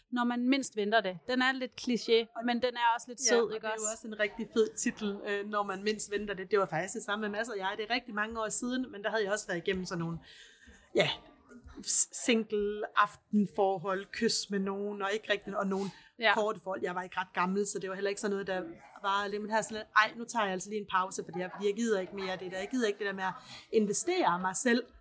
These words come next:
Speaker 1: Nej.
Speaker 2: så meget i det, og så er det bare en eller anden røv, der går ud og kysser med en anden," eller
Speaker 1: <laughs>
Speaker 2: whatever, ikke? Og så var han der.
Speaker 1: Ja.
Speaker 2: Ja.
Speaker 1: Jamen,
Speaker 2: Så jeg
Speaker 1: det
Speaker 2: tror også det her med, at når man slapper lidt af med det.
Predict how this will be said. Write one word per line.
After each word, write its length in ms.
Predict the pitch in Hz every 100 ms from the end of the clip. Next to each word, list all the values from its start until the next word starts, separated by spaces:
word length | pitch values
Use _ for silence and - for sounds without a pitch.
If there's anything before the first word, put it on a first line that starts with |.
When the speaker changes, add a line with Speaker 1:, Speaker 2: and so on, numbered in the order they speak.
| -
Speaker 1:
Nej. 200 | 226 214
Speaker 2:
så 140 | 175 240
meget 300 | 214 202 214
i 120 | 247
det, 120 | 220 185
og 100 | 180
så 80 |
er 40 | 208
det 100 | 190
bare 200 | 196 190
en 100 | 190
eller 120 | 185
anden 340 | 190 202 208 - - - - -
røv, 220 | 202 208 -
der 100 | 180
går 100 | 185
ud 140 | 190 185
og 100 | 170
kysser 240 | - 214 185
med 120 | 185
en 100 | 180
anden," 280 | 180 202 208
eller 140 | - 480 - 330
Speaker 1:
<laughs> 220 | - 202 233
Speaker 2:
whatever, 520 | 220 202 208 226 -
ikke? 120 | 233 - - - - -
Og 60 |
så 100 | 262
var 100 | 220
han 160 | 185 170
der. 120 | 147 - _
Speaker 1:
Ja. 160 | 240 214 - - _
Speaker 2:
Ja. 160 | 220 175 - - -
Speaker 1:
Jamen, 140 | 254
Speaker 2:
Så 60 | 247
jeg 40 |
Speaker 1:
det 80 | 226
Speaker 2:
tror 140 | - 262
også 120 | 240 254
det 100 | 208
her 140 | 220
med, 240 | 202 208 226
at 200 | - 202
når 120 | 208 196
man 300 | 196 190 180 - - - - _ _ _ -
slapper 320 | - 202 202
lidt 180 | 214 214
af 140 | 202 - - - - -
med 200 | 208 196
det. 140 | 156